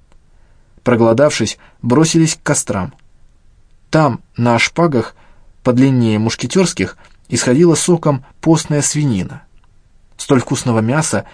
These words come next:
я не ел ни до, ни после. Кусок с бильярдный шар с трудом проваливался в желудок. Я застонал и сунул шпагу малышне, что сидела под столом.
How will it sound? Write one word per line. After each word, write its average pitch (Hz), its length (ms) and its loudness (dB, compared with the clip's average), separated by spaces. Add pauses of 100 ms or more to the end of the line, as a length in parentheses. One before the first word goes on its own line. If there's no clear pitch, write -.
(200)
я 131 340 0
не 135 160 0
ел 143 240 2
ни 135 160 2
до, 151 240 4
ни 175 120 4
после. 175 500 -8 (760)
Кусок 156 340 0
с 127 80 -2
бильярдный 165 580 2
шар 110 320 0
с - 80 -8
трудом 135 400 0 (220)
проваливался 123 640 2
в 120 60 0
желудок. 117 540 -4 (440)
Я 110 160 2
застонал 107 580 -4 (280)
и 123 120 2
сунул 185 320 0
шпагу 170 580 0 (260)
малышне, 135 640 0 (400)
что - 200 -2
сидела 117 400 0
под 113 180 -6
столом. - 420 -6